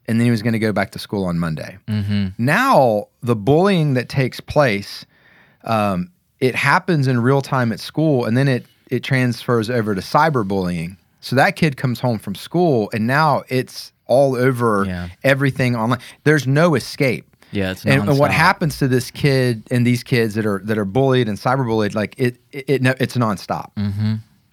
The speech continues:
Speaker 1: Um, and unfortunately, we know what happens, you know, when that kind of stuff goes
Speaker 2: Yeah.
Speaker 1: on. So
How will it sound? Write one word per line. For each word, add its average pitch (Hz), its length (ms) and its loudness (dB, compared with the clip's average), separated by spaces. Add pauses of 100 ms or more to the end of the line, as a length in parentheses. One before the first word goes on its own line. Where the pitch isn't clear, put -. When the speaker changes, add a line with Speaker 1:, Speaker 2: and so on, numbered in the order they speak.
(180)
Speaker 1:
Um, 104 380 0 (540)
and 123 240 0
unfortunately, 120 960 0
we 127 240 2
know 127 420 2 (140)
what 107 240 -4
happens, 98 560 -2
you 120 80 -4
know, 95 160 -4
when 98 160 -4
that 95 160 -6
kind 98 140 -6
of 90 60 -10
stuff 87 240 -6
goes 92 200 -8
Speaker 2:
Yeah. 92 80 -4
Speaker 1:
on. 80 200 -6
So 147 320 0